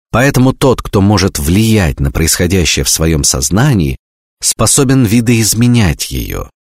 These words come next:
тем самым освобождая себя от угроз и соблазнов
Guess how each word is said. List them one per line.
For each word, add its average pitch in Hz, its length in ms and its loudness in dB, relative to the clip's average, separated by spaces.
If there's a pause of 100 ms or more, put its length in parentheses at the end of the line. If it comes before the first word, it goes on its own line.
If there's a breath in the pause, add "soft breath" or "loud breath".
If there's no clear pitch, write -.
(260)
тем - 220 -2
самым 87 420 0
освобождая 76 800 -2
себя 65 460 -2
от 57 180 -10
угроз 73 540 -2
и - 60 -6
соблазнов 62 840 -4